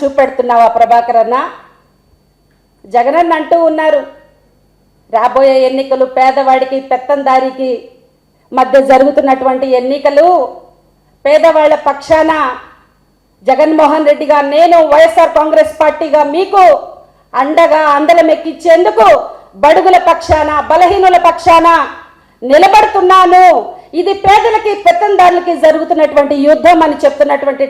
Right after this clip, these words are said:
టైంలో మీరు ఒక పెత్తందారిగా పార్టీకి రిజైన్ చేశారా ప్రభాకర్ అన్న? నిన్న ప్రభాకర్ అన్న గారు రాజీనామా చేశారు, ఓకే, కానీ తెలుగుదేశం పార్టీ నాయకులకి ఏందో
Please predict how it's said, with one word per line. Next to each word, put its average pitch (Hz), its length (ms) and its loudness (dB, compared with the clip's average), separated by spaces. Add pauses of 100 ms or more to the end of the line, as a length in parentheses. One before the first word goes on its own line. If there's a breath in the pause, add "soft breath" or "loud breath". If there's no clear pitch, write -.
టైంలో 269 400 0 (1080)
మీరు 294 240 0
ఒక 285 80 -4 (120)
పెత్తందారిగా 359 840 2 (520)
పార్టీకి 277 440 -4
రిజైన్ 294 340 0
చేశారా 254 540 0
ప్రభాకర్ 240 420 0
అన్న? 254 140 -6 (720)
నిన్న 349 240 0 (100)
ప్రభాకర్ 381 480 2
అన్న 349 220 2
గారు 349 160 4 (100)
రాజీనామా 339 460 0 (100)
చేశారు, 294 380 0 (180)
ఓకే, 294 200 0 (1500)
కానీ 381 200 2 (100)
తెలుగుదేశం 427 640 2
పార్టీ 403 260 0 (100)
నాయకులకి 370 560 0
ఏందో 339 200 4